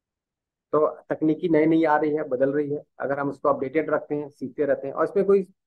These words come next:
सीखने में कोई अपने सीमा मानने की जरूरत नहीं है। ऐसा दिखाई दे रहा है कि जिन्होंने कभी कंप्यूटर नहीं चलाया, उनको एक बार आप कंप्यूटर दे दीजिए चलाने के लिए, और वो बहुत सारी नई चीजें सीख लेते जो,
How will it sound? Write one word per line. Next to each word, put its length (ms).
सीखने 380
में 140
कोई 120
अपने 360
सीमा 320
मानने 300
की 120
जरूरत 260
नहीं 200
है। 20
ऐसा 180
दिखाई 260
दे 40
रहा 80
है 60
कि 60
जिन्होंने 240
कभी 220
कंप्यूटर 380
नहीं 140
चलाया, 340
उनको 180
एक 120
बार 140
आप 120
कंप्यूटर 260
दे 100
दीजिए 180
चलाने 280
के 100
लिए, 120
और 120
वो 80
बहुत 280
सारी 140
नई 120
चीजें 180
सीख 200
लेते 180
जो, 340